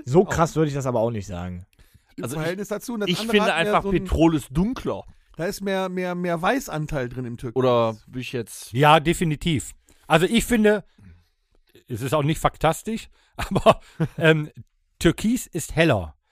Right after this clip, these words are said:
Speaker 4: Ein Petrol ist ein viel, viel stärkerer, durchdringender Ton. Da gebe ich recht.
Speaker 1: Ja.
Speaker 2: Mhm.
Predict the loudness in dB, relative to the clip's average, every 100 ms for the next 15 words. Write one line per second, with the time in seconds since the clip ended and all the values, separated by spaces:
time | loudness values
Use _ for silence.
0 | _ _ -4 -2 -2 2 4 4 2 -4
1 | -2 -4 -4 -4 -4 -4 -6 -4 2 2
2 | 2 -2 -2 -2 -4 -6 -8 -6 -4 -4
3 | -4 -4 -4 -10 -10 -10 -10 -10 -10 2
4 | 2 2 _ _ _ -14 -10 -10